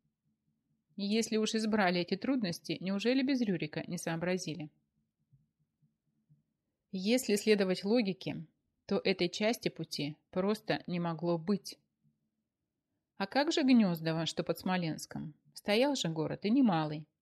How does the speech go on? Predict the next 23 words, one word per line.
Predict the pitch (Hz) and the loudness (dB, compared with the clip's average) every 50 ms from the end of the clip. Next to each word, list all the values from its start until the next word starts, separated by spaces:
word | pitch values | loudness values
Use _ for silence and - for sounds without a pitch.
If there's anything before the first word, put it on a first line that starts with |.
| _ _ _ _ _ _ _ _ _ - | _ _ _ _ _ _ _ _ _ -8
Историки | 190 202 - - 285 302 320 277 - | -8 -6 -4 0 0 2 2 2 2
утверждают, | 277 262 262 247 226 185 190 170 165 160 160 156 - - | 0 0 4 4 2 2 2 0 0 0 -2 -2 -6 -8
что | - - - 190 | -14 -12 -10 -10
стоял | 185 - - 196 196 214 240 269 | -8 -4 -2 -2 0 2 2 2
на | 277 269 262 | 4 4 4
Волоке. | 220 202 170 165 156 156 151 - - 143 156 151 - _ _ _ _ _ _ _ _ _ _ _ _ _ _ | 4 4 2 0 0 -4 -8 -8 -10 -10 -10 -10 -14 _ _ _ _ _ _ _ _ _ _ _ _ _ _
Согласна. | - - - 202 202 190 185 160 151 151 - - - - _ _ _ _ _ _ _ _ _ _ - | -12 -6 -4 -4 -2 -2 -2 -4 -4 -6 -8 -12 -16 -16 _ _ _ _ _ _ _ _ _ _ -4
На | 202 202 196 196 | 0 0 0 2
Волоке | 190 214 254 277 269 233 - - 180 160 | 2 2 2 2 2 0 0 -2 -4 -4
из | - - - 180 - | -4 -4 -6 -6 -4
Днепра | 180 180 175 - 190 190 190 208 226 226 _ _ _ _ _ _ _ _ _ _ - | -4 -6 -4 -4 -2 -2 0 0 -2 -4 _ _ _ _ _ _ _ _ _ _ -12
в... | 175 180 185 196 196 208 208 _ _ _ _ _ _ _ _ | -10 -8 -4 -4 -4 -4 -6 _ _ _ _ _ _ _ _
считается, | - - - 202 - 240 254 269 277 262 269 - 240 233 226 214 214 _ _ _ | -8 -6 -6 -2 0 2 2 2 2 0 -2 -2 -2 -2 -2 -2 -6 _ _ _
Катынку | - 240 240 233 - 190 160 156 160 - - | -4 -4 -2 -2 0 -2 -2 -2 -4 -6 -6
и | 156 - 208 | -4 -2 -2
дальше, | 202 196 202 170 156 156 - - 160 - | 0 2 2 0 0 -2 -4 -4 -6 -6
в | 151 165 | -6 -4
озеро | 175 175 175 180 190 | -4 -2 -2 -2 -4
Каспля | 185 - - 190 170 156 - - - - 156 156 - - | -4 -4 -4 -4 -4 -4 -6 -8 -10 -6 -6 -6 -4 -4
и | 175 175 | -6 -6
в | - 175 | -6 -4
Западную | 170 175 160 156 - 160 160 165 165 165 165 | -2 -2 -2 -2 -4 -6 -4 -4 -4 -4 -6
Двину. | 165 175 180 170 151 151 156 | -6 -6 -6 -6 -6 -8 -10